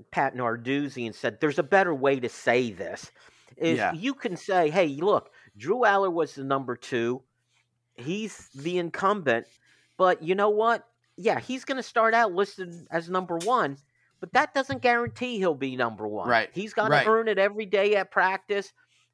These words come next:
Speaker 1: and Bo Prabula is doing great things, and that keeps Drew alert every day. He knows he's gotta compete to stay number one."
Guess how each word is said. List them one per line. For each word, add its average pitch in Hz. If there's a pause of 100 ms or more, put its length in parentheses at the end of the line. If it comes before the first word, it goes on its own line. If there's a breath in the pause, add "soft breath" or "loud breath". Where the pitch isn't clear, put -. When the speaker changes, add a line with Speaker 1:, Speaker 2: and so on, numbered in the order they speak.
Speaker 1:
and 147
Bo 208
Prabula 190
is 165
doing 160
great 143
things, 185 (400)
and 151
that 208
keeps 185
Drew 180
alert 175
every 175
day. 170
He 185
knows 175
he's 160
gotta 156
compete 165 (200)
to 165
stay 160
number 101
one." 87